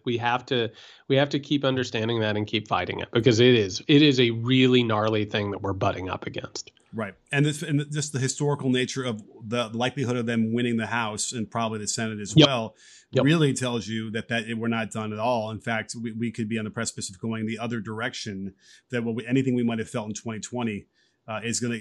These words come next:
Speaker 2: <laughs> it's gonna go the exact opposite for a long time. Uh, again, it's just amazing how in twenty sixteen it really felt like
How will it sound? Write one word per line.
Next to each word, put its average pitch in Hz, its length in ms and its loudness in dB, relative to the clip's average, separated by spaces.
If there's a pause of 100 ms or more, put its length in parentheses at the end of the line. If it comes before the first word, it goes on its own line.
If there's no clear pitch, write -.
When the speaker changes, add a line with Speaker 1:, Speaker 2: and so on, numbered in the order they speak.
Speaker 2:
<laughs> - 120 -14
it's 160 180 -2
gonna 117 160 -2
go 117 100 0
the 117 100 -2
exact 113 360 -2
opposite 113 560 -4 (320)
for 117 180 -4
a 110 60 -2
long 123 440 0
time. 101 460 -6 (380)
Uh, 107 400 -4
again, 143 280 0
it's 120 140 0
just 143 180 -2
amazing 123 380 0
how 107 360 -6 (760)
in 117 120 -6
twenty 143 320 -2
sixteen 156 500 0
it 117 140 0
really 131 260 -2
felt 131 320 -2
like 110 300 -4